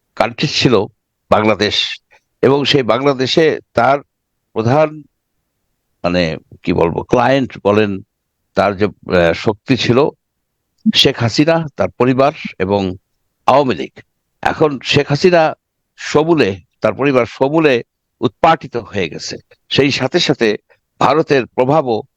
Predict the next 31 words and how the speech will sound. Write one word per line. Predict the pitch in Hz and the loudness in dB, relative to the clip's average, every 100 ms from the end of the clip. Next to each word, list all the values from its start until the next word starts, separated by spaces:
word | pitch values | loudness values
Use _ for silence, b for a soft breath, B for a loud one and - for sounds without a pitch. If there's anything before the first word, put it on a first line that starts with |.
| _ - | _ -4
শূন্যের | 170 165 151 | -2 0 0
কোঠায় | 113 120 110 | -2 -2 0
নেমে | 117 113 | 0 0
এসেছে। | 90 - - - - b b _ | -2 -8 -12 -14 -16 b b _
এটাকে | 156 208 220 | 0 0 0
সে | 202 180 | 0 2
রিগেইন | 127 135 196 214 | 2 4 2 2
করার | - 170 165 | 0 2 2
যে | 151 | -2
চেষ্টা | 139 143 - 151 127 | -4 -4 -2 -2 -2
করবে | 110 123 151 | -2 0 2
না, | 165 95 - _ _ _ - | 0 0 -4 _ _ _ -6
এটা | 160 | -2
তো | 214 | 0
হতে | 131 147 170 | 0 0 0
পারে | 110 87 | -2 -4
না। | 80 | -4
সে | 143 | -2
তো | 143 | -2
চেষ্টা | 143 170 - 180 | 0 0 0 0
করবে, | 135 104 - - B B - | 0 -2 -6 -10 B B -4
তার | 127 | -4
কিন্তু | 156 175 | -2 -4
বহু | 110 139 208 | 0 2 4
রকমের | 208 202 180 | 2 2 0
চেষ্টা | - 135 - | 0 -2 -2
চালাচ্ছে। | - 92 78 - | -2 -2 -2 -6
প্রথমে | - 139 180 180 175 _ _ - | -4 0 2 2 0 _ _ -2
এই | 127 | 0
যে | 147 | 2
দেখেন | 139 151 | 2 0